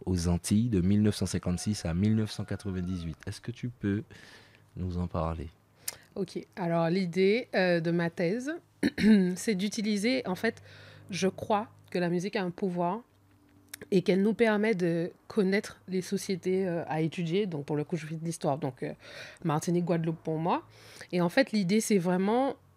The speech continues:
Speaker 2: à travers la musique, de voir le rapport qu'on a avec la question de l'esclavage et notamment comment on cherche à mettre cette question en mémoire.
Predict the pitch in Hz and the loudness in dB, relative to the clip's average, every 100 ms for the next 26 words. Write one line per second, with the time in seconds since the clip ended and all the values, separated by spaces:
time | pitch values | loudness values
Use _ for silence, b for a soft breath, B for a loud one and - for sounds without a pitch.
0 | _ 196 - 185 202 202 190 180 208 202 | _ -4 0 2 2 2 0 -2 -4 -2
1 | 180 196 208 190 180 170 170 208 214 214 | 0 0 0 0 0 -2 -2 -2 -2 -2
2 | 190 190 196 180 175 170 - - - 196 | 0 0 -2 -4 -4 -4 -4 -4 -2 0
3 | 190 180 - 185 170 185 233 - 196 190 | 0 -2 -2 -2 0 -2 -2 -2 0 0
4 | 202 180 214 214 185 185 175 220 - 190 | 0 0 0 0 0 -2 -2 -4 -2 -2
5 | 170 185 202 214 - - 202 208 190 214 | -2 0 -2 -4 -10 -8 -4 -4 -2 -2
6 | 190 190 180 160 147 | 0 0 0 -4 -10